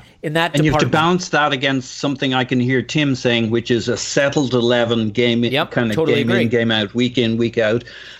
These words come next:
Speaker 2: There's gonna be winners and losers, and some of those losers will be kids that we believe in.
Speaker 1: And that, and that, when anybody says, "Oh, you know what, losing Europa League is great because now we can focus on the Premier
Speaker 2: Mm-hmm.
Speaker 1: League," I get you.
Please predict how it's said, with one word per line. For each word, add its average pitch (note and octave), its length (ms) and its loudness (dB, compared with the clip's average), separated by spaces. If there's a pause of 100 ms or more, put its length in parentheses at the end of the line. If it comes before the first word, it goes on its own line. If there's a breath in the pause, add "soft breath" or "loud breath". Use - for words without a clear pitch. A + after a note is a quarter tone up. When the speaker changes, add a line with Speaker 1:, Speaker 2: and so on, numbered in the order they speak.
Speaker 2:
There's A#2 100 -2
gonna C3+ 160 2
be B2+ 140 2
winners C3 420 2
and A#2 140 2
losers, B2 440 0
and G#2 240 0 (260)
some - 200 -12
of F#2+ 60 -8
those G#2 180 -2
losers A2+ 400 2
will - 80 0
be G#2+ 140 0
kids A2+ 400 0
that A2 100 0
we A#2 140 -2
believe A2+ 380 2
in. G#2+ 120 0 (320)
Speaker 1:
And F3 120 0
that, F#3 140 0
and F3 180 -2
that, F#3 260 2 (520 loud breath)
when G3 140 0
anybody A3 300 2
says, F#3+ 240 0
"Oh, G3+ 120 4
you E3+ 120 0
know F3+ 80 2
what, F3+ 160 0
losing G#3 320 0
Europa F#3 340 0
League E3+ 220 -2
is C#3+ 100 -2
great G3 440 -4
because D#3 340 -4
now F3 140 0
we F3+ 80 -2
can D#3+ 100 -10
focus E3 260 -2
on E3 80 -2
the D3+ 60 -4
Premier A#2+ 240 0
Speaker 2:
Mm-hmm. C3+ 60 4
Speaker 1:
League," E3 100 2
I E3 80 2
get G#3+ 240 0
you. B2 240 -4